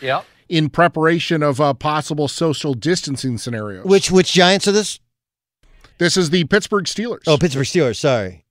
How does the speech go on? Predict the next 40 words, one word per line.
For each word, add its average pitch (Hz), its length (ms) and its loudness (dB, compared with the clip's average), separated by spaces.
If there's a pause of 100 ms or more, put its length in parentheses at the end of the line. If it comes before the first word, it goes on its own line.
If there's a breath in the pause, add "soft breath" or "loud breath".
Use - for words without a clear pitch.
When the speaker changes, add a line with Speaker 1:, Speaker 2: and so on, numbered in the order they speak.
(960)
Speaker 3:
Yeah. 143 340 -2 (1200)
I, 151 340 -4 (280)
I, 143 100 -6
I 143 40 -2
don't 120 80 -4
know. 98 320 -8
Well, 139 220 -6
we 147 100 -4
just, 139 320 -6
I 165 80 0
have 156 100 0
no 160 180 4
idea 131 280 2
what's 117 160 -2
gonna 110 160 -4
happen 104 200 -4
in 101 40 -6
the 98 60 -6
fall. 98 480 -2 (180)
Nobody 101 280 -4
seems 101 320 -8
to. 104 140 -2
I, 101 140 -2 (140)
we'll 135 200 2
have 131 200 2
sports. 123 360 0
I 113 60 -2
just 104 160 -6
don't 110 140 0
know 107 80 0
if 95 80 -6
people 104 140 -4
will - 40 -12
be 95 80 -4
able 87 100 -4
to 85 40 -4
watch 87 220 -8
them 90 80 -12
in 82 60 -10
person. 87 360 -14